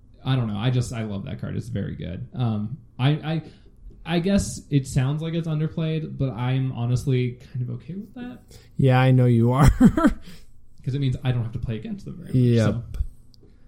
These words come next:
Speaker 1: so.
Speaker 2: Uh, another, so another thing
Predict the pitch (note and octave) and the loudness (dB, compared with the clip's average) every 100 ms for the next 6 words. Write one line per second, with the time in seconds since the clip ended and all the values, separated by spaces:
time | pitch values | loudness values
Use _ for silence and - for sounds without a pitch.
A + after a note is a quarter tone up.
0 | - - - - C3 C3 B2+ B2 A#2 - | -20 -20 -20 0 4 6 6 6 4 2
1 | - C3+ C#3 D3+ D3 D#3+ - F#3 F3+ E3+ | 2 4 4 4 4 4 6 6 8 6
2 | D#3+ E3 G3 A3 A3 - D#3+ C3 B2 C3+ | 4 6 8 8 6 4 2 4 4 4